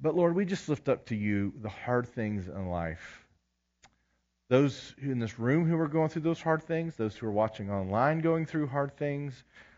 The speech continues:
uh, those who feel that life is just hard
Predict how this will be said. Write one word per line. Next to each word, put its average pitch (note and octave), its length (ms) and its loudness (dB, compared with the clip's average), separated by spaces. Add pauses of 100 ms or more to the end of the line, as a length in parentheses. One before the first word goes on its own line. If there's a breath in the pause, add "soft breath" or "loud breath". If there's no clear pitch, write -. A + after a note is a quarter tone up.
(180 loud breath)
uh, G2+ 420 -4 (180)
those D3 360 4
who E3+ 120 0
feel D3+ 400 4
that B2+ 200 0
life A#2+ 400 2
is A#2+ 260 -2
just A#2 340 -4
hard G2+ 480 0